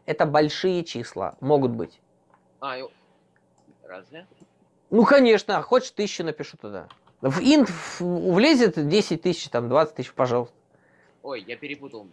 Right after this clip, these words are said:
Speaker 2: Без индекса ит, просто n минус ит.
Speaker 1: Э, вот, вот теперь правильно.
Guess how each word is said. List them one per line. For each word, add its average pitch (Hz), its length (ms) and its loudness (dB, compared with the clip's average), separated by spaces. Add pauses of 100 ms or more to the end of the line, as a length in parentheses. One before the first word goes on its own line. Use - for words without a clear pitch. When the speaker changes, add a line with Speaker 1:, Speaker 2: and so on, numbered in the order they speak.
Speaker 2:
Без 139 260 -14
индекса 110 440 -20
ит, 113 240 -20 (200)
просто 113 440 -20
n 123 200 -16
минус 117 380 -20
ит. 98 80 -20 (680)
Speaker 1:
Э, 202 240 2
вот, 165 260 4
вот 196 220 2
теперь 175 260 0
правильно. 110 720 -2